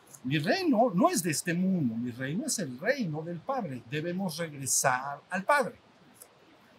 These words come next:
Ahora bien, ¿qué sucede cuando la,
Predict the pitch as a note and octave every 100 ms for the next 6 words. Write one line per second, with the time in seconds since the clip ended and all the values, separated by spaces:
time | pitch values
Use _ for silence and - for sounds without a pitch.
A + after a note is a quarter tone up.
0 | - - E3 F3+ D3+ C3+ G2+ - - -
1 | - - - G#3 G#3+ B3+ A3+ - G#3 G3
2 | - D#3 D3 C3+ C3+ C#3 C3+ - - -
3 | - - - C#3+ D3+